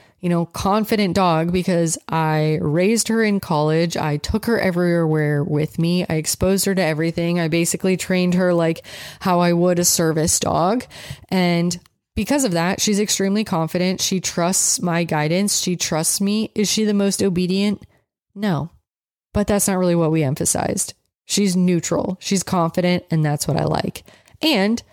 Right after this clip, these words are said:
down the line, when she was, like, seven years old, I finally taught her paw, right? <laughs> So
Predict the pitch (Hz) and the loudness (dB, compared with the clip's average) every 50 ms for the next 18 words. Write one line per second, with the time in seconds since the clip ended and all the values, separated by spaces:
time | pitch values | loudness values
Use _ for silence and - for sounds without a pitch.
0 | _ _ _ _ _ _ _ _ _ - 226 214 214 208 202 196 208 214 175 170 | _ _ _ _ _ _ _ _ _ -2 0 0 2 0 0 0 0 0 0 0
1 | 185 196 208 233 - 185 196 202 - 226 220 208 202 180 190 175 165 - - - | 0 -2 -2 -2 0 0 0 2 2 0 0 0 0 0 0 -2 -2 -4 -4 -4
2 | - - 196 190 190 202 196 190 190 185 180 190 196 185 175 170 165 - 185 185 | -2 0 0 2 2 2 2 2 2 2 2 2 2 2 2 0 0 -2 -2 -4
3 | 180 - 190 190 190 196 190 - 208 196 202 208 208 - - 208 185 175 - - | -2 -2 -2 -2 -2 -2 -2 0 -2 0 0 -2 -2 -2 -2 -2 -2 -2 -4 -6
4 | _ _ _ - - 170 165 175 185 - _ _ _ _ - 226 233 - - - | _ _ _ -4 -2 0 0 0 -2 -4 _ _ _ _ -4 -2 -2 -2 -2 0
5 | 349 381 370 - - 269 247 240 233 | 0 0 2 2 2 2 2 2 0